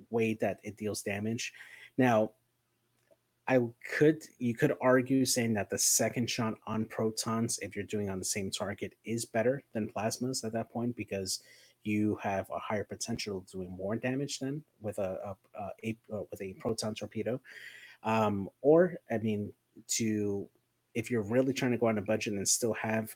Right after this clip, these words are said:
a, um, a torp on wedge, uh, advanced proton torpedo's another solid option for it, although that's a really aggressive wedge that has to get into range one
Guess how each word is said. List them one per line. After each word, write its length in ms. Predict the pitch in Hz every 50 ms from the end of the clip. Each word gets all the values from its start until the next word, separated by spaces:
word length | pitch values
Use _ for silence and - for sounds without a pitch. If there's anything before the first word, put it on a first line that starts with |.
| - -
a, 640 | 110 107 101 101 98 95 92 92 92 92 90 90 82 - - - 98
um, 460 | 98 95 87 87 85 85 76 73 - _ _ _ _ _ _ _ _ - - -
a 100 | 117 101
torp 340 | - - - - 123 123 - _
on 280 | - 107 107 110 110 101
wedge, 400 | 98 101 107 120 - - - - - - - - - _ _ -
uh, 140 | 90 87 - -
advanced 420 | - - 117 117 - - - -
proton 340 | - 120 110 - - 113 -
torpedo's 500 | - 110 - - 107 101 104 104 - -
another 340 | - 110 107 98 98 98 95
solid 420 | - - - 98 90 92 92 90
option 320 | 87 87 90 - - 190 - -
for 180 | 98 95 95
it, 120 | 95 92 - _ -
although 220 | - 104 101 95
that's 220 | 92 95 95 - -
a 60 | 98
really 340 | 98 104 113 110 110 107 95
aggressive 500 | 90 95 - 101 104 104 - - 123 113 -
wedge 320 | 117 113 120 120 - -
that 100 | - -
has 140 | - 104 -
to 80 | - 87
get 100 | - 95
into 220 | 101 - - 185
range 280 | 185 95 92 - - - -
one 260 | - 202 104 117 135